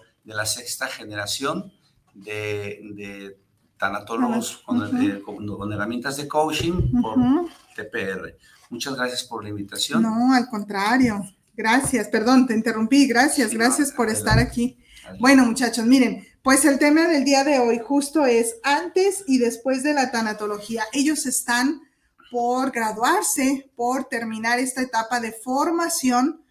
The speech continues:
Speaker 2: No quiere decir que ya estamos del otro lado y que ya todos sabemos, no, la tanatología nunca, yo creo que cualquier conocimiento nunca terminamos de, de aprenderlo, ¿no? Esto es de todos los días y saldrán cosas nuevas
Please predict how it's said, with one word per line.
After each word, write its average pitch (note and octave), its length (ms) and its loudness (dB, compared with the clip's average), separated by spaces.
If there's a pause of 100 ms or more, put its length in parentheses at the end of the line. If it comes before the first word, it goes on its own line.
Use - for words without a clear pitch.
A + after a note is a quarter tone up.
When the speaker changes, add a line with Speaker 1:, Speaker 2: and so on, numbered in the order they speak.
(320)
Speaker 2:
No B3 140 -2
quiere C#4 200 2
decir C4 280 0
que A#3 140 -2
ya A#3+ 140 4
estamos C4 380 2
del A#3 140 -4
otro A#3+ 220 -4
lado A#3+ 220 2
y C4 60 -2
que A#3 120 -6
ya A#3+ 200 2
todos A#3 240 -2
sabemos, B3 440 2
no, E4+ 160 2 (220)
la A3+ 160 -10
tanatología G#3+ 640 -6
nunca, C4+ 380 0
yo D#4+ 160 -2
creo F#4+ 140 -6
que E4 320 -4
cualquier A#3+ 340 -6
conocimiento C4 560 -4
nunca B3+ 260 -4
terminamos G#3+ 600 -8
de, G3+ 280 -10 (400)
de G#3+ 100 -4
aprenderlo, G#3 600 -2
¿no? B3 200 -2
Esto A#3+ 220 -4
es A#3+ 100 -2
de A#3 80 -2
todos A#3+ 280 -2
los A3+ 160 -6
días C4 360 -2
y A3+ 60 -6
saldrán A3 400 -6
cosas G#3+ 300 -12
nuevas C#4 480 0